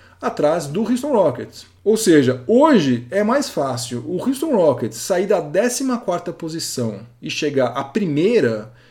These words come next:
do que o Phoenix Suns subir somente uma posição na tabela. É um negócio absurdo. Passando agora pro leste, o Toronto Raptors continua isolado na liderança com vinte e uma vitórias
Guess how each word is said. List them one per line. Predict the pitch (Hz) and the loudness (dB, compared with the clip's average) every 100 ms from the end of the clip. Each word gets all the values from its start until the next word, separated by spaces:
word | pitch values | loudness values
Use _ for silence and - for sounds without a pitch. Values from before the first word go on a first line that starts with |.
| _ - | _ -10
do | 180 220 | -6 -4
que | 220 | -2
o | 214 | -2
Phoenix | 208 202 202 - | -2 -4 -6 -6
Suns | - 175 175 | -6 -6 -6
subir | - - 202 160 | -10 -8 -8 -8
somente | 196 196 170 185 185 - - | -8 -6 -6 -6 -10 -12 -8
uma | 285 302 | -6 -6
posição | 254 233 202 185 - 156 160 - | -6 -4 -4 -6 -6 -6 -8 -10
na | 165 | -10
tabela. | 165 170 120 110 101 98 - - | -8 -8 -6 -6 -6 -12 -14 -8
É | |
um | 196 | -6
negócio | 175 147 165 - 190 - | -2 -2 -2 -6 -16 -12
absurdo. | 165 147 - 117 101 95 - _ | -12 -10 -8 -8 -8 -12 -20 _
Passando | 311 262 330 | 2 4 4
agora | 240 220 | 6 6
pro | 214 | 6
leste, | 156 220 254 185 - 120 120 - | 6 6 2 -2 -4 -6 -6 -6
o | 240 | -2
Toronto | 247 247 233 | 0 2 2
Raptors | 185 190 214 | 0 0 -6
continua | - 220 214 202 214 | -4 -4 -4 -4 -4
isolado | 226 240 190 165 185 180 | -2 0 0 0 -2 -2
na | 175 | -2
liderança | 156 143 135 147 160 175 185 - | 0 0 0 -4 -8 -10 -12 -12
com | - 156 | -8 -6
vinte | 202 202 | -6 -6
e | |
uma | 180 | -6
vitórias | 139 127 147 151 160 - | -8 -2 0 2 0 -6